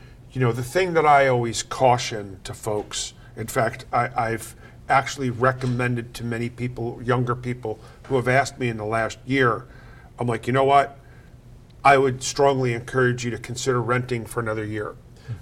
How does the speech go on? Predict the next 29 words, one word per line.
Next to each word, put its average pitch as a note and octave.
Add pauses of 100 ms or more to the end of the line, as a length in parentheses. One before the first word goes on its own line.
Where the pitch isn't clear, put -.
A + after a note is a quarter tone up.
(220)
Uh, A2 (920)
while B2
the A#2 (340)
mortgage D3
rates C#3+
are A#2
high, B2 (500)
if D#3+
we D3+
go C#3+
into C3+
a -
recession, B2
that's A#2+
a, A2 (160)
that B2
if B2+
is G#2+
probably A2 (440)
when A2+
we A2
likely C3
go A#2
into A2+
a G#2+
recession, G#2+ (400)
the B2+
odds C#3+
are A#2